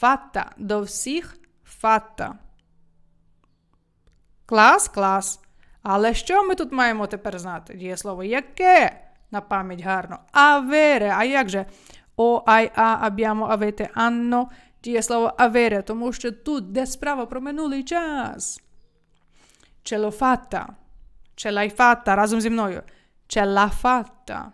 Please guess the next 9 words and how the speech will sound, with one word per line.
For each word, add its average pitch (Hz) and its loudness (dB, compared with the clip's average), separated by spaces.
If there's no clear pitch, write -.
Чи 202 -4
він, 240 -2
чи 240 -4
вона. 208 -4
Ce 196 -8
l'ha 196 -4
fatta. 220 0
Дальше 196 -2
ми. 208 -4